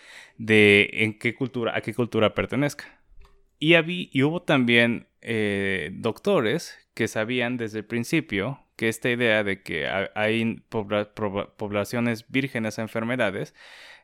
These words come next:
era, eh, para algunos fue, era ridícula. Desde los veintes había refutaciones a las idea-, a estas ideas.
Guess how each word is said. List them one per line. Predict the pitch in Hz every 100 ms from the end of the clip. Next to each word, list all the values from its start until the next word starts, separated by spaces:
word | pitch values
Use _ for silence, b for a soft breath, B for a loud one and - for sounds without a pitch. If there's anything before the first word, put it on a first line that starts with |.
| B
era, | 117 120 120 113 110 90 60 - - 64 64 67 _ _ -
eh, | 67
para | 113 120 110
algunos | 113 131 135
fue, | - 104
era | 110
ridícula. | 107 110 196 208 104 - - - _ _ _ _ _ _ - - _ _
Desde | - 113 120 127
los | 127 127
veintes | 165 170 156 165 190 - _ _
había | 110 113 120 120 117 117 117 95
refutaciones | 120 113 - - 123 139 135 117 139 170 -
a | 107
las | 104 101 117
idea-, | 104 107 101 110
a | 104
estas | 101 104 -
ideas. | 80 76 -